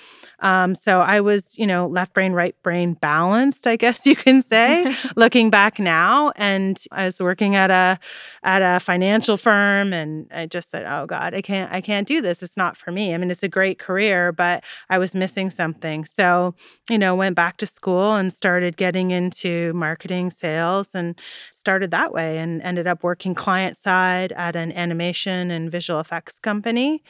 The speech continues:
Speaker 2: Hmm.
Speaker 1: And found my groove. I was like, "This is it. This is where you get to mix both worlds,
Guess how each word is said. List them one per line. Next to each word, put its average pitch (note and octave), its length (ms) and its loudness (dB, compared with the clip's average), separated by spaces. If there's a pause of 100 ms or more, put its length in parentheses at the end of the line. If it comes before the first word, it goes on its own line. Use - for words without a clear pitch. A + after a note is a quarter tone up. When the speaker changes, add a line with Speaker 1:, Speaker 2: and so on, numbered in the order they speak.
(140)
Speaker 2:
Hmm. G#3 420 -4
Speaker 1:
And G3+ 680 0 (300)
found G#3 340 0
my G#3+ 140 0
groove. G3+ 440 -4
I F3 100 -6
was F3 120 -6
like, F#3+ 180 -4
"This G3+ 220 -6
is G#3+ 140 -4
it. C4+ 240 -2 (280)
This G3+ 160 -2
is G#3+ 140 -8
where G#3 160 2
you G#3 160 2
get G3+ 240 0
to G#3+ 100 -2
mix G3 540 -4
both F3+ 400 -2
worlds, F3+ 560 0